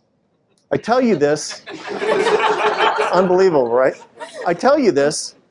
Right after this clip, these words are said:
to show that my life is like most plutocrats.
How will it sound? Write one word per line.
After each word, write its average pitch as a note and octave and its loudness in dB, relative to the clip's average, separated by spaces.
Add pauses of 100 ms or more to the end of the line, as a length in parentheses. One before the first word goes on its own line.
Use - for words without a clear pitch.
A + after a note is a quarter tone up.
(280)
to F3 0
show C#3+ 2 (1080)
that D#3 0
my D#3+ 0
life C#3 2 (180)
is C#3 -4
like D3 2
most D#3+ 0
plutocrats. G#2 -6